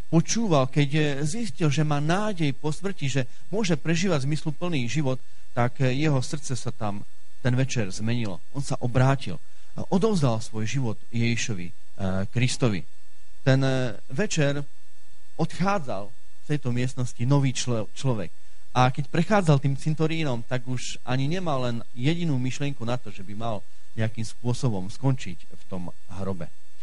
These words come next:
Ten večer, eh, bolo jeho srdce, jeho vnútro naplnené pokojom.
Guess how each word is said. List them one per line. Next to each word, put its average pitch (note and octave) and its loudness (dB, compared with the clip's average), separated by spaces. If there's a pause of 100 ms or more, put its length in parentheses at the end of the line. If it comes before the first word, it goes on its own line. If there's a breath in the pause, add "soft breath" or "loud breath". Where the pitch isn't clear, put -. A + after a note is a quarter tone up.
(160 soft breath)
Ten C#3+ 8
večer, B2+ 2
eh, B2 0
bolo C#3 2
jeho B2+ 2
srdce, C#3+ 0
jeho A#2 2
vnútro D3+ 2
naplnené A#2 0
pokojom. F2+ 0